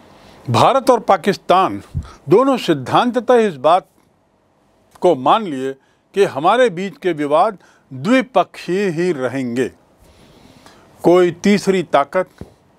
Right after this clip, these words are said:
कोई तीसरा देश इस मामले में दखल नहीं देगा और उसे हस्तक्षेप माना जाएगा। यदि इसे भावार्थ के रूप में देखा जाए तो इसके मायने ये हुए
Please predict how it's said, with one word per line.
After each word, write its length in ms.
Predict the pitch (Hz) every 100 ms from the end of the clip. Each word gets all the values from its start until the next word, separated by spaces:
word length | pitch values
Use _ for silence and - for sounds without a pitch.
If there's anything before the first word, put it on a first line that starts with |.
| _ _
कोई 180 | - 170
तीसरा 520 | 160 180 180 170 151
देश 460 | 117 143 180 165 - _ _ _ -
इस 200 | 180 -
मामले 340 | 147 143 143
में 180 | 143 127
दखल 300 | 113 - 151
नहीं 100 | 160
देगा 360 | 180 180 185 185 - - -
और 220 | 139 143
उसे 200 | 139 -
हस्तक्षेप 680 | 107 131 120 151 - 151 117
माना 240 | 110 104 101
जाएगा। 460 | 98 92 95 - - _ _ - - - - - _ _ - - - - - - -
यदि 200 | 180 220
इसे 180 | 269 262
भावार्थ 560 | 208 113 135 156 220 226
के 100 | 262
रूप 180 | 247 226
में 140 | 226
देखा 280 | 190 180 190
जाए 260 | 156 175
तो 140 | 214 202
इसके 280 | 180 - 190
मायने 440 | 139 143 185 202
ये 220 | 151 156
हुए 320 | 233 156 135